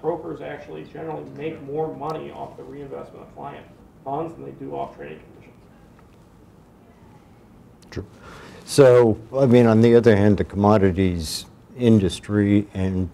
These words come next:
Speaker 2: brokerage business is certainly had commingling issues in the past. I mean, here and a certain amount of profit burying, loss burying. So, you know, I mean, this. It,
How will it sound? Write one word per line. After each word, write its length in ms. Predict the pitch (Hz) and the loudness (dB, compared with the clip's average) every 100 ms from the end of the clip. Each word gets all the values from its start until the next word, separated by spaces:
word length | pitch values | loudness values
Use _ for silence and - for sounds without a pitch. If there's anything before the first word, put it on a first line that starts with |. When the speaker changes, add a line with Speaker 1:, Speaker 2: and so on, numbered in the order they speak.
| - | -2
Speaker 2:
brokerage 560 | 104 95 98 78 - | 0 0 -6 -12 -10
business 540 | 101 92 98 90 78 - | -4 -4 -2 -6 -6 -10
is 380 | 120 110 87 - | -2 -2 0 -4
certainly 800 | - - - 139 131 101 90 87 | -6 -8 2 2 2 -4 -2 -2
had 380 | 90 98 85 87 - - | 2 2 0 -8 -14 -16
commingling 880 | - 113 107 110 104 90 95 92 90 - - | -6 0 2 4 2 0 -6 -6 -10 -12 -4
issues 680 | 120 107 95 80 78 - - - | -2 -2 -6 -12 -12 -14 -14 -14
in 140 | 190 | -14
the 40 | - | -10
past. 600 | - 113 85 - - - - _ _ - | -2 0 -2 -6 -12 -12 -20 _ _ -12
I 60 | 90 | -6
mean, 380 | 92 87 82 - | -6 -6 -10 -14
here 600 | - 113 104 104 90 92 - - | -2 2 4 2 2 -4 -6 -16
and 320 | 98 82 90 | -12 -8 -6
a 60 | 82 | -6
certain 320 | - 107 - | -4 -4 -4
amount 280 | 92 90 85 | -8 -8 -6
of 200 | 82 - | -10 -4
profit 400 | 113 98 - 80 - - | 2 2 2 -6 -10 -10
burying, 720 | 87 98 92 92 87 90 95 - - - - | 0 2 2 0 -2 -4 -6 -8 -20 -20 -8
loss 400 | 110 101 98 - | 0 2 2 -2
burying. 640 | - 98 90 85 87 82 - - - - - - | -6 -4 -2 -2 -4 -8 -12 -20 -20 -20 -20 -4
So, 440 | 107 98 95 85 - _ - - - - 95 | 0 2 2 0 -8 _ -20 -20 -20 -20 -18
you 60 | 101 | -12
know, 180 | 101 - | -12 -8
I 100 | 98 | -6
mean, 240 | 95 101 101 | -4 -2 2
this. 280 | 110 - | 2 0
It, 100 | 85 | -10